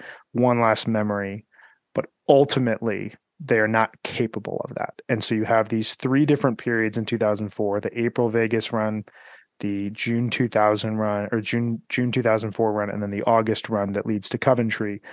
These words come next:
where the band is slowly and steadily moving towards what would ultimately be the end. And I think for a lot of us thinking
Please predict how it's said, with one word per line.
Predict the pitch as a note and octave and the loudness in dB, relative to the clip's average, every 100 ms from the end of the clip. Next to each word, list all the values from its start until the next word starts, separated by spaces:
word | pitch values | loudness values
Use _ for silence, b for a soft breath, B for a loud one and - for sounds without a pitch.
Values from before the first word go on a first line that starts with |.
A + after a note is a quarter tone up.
| B B | B B
where | - B2 | 0 2
the | |
band | A2 A2+ A2+ A2 | 6 6 6 4
is | G#2+ G2+ - - _ _ _ _ _ _ _ _ _ _ _ _ _ | 2 0 -6 -12 _ _ _ _ _ _ _ _ _ _ _ _ _
slowly | - - - C3 B2+ B2 A#2+ A2+ | -4 0 4 6 6 4 2 0
and | A2 | -2
steadily | - - G#2+ G#2+ G#2 G2+ | -4 0 0 0 -2 -4
moving | B2 A#2+ A2+ A2 G#2 | -4 -2 0 0 -4
towards | G2 - G#2 G2+ G2 - - - _ _ _ _ _ _ _ - | -4 -2 0 -2 -4 -6 -8 -10 _ _ _ _ _ _ _ -4
what | A2+ A#2+ | 0 2
would | C3 | 4
ultimately | A#2+ A2+ - A2+ - | 2 2 0 -2 -2
be | G#2 A2 | -2 -2
the | G#2 G#2+ | -2 0
end. | G2+ F#2+ F#2 F#2 - | 0 -2 -6 -12 -4
And | A#2+ G#2+ | 0 0
I | |
think | G#2 B2 G#2 | 0 -2 -4
for | - A2+ | 0 0
a | G#2 | 2
lot | G#2 G#2 | 2 2
of | |
us | G#2 G2 | -2 -4
thinking | - G#2+ G2+ G#2 G2 | -2 -2 -2 -4 -4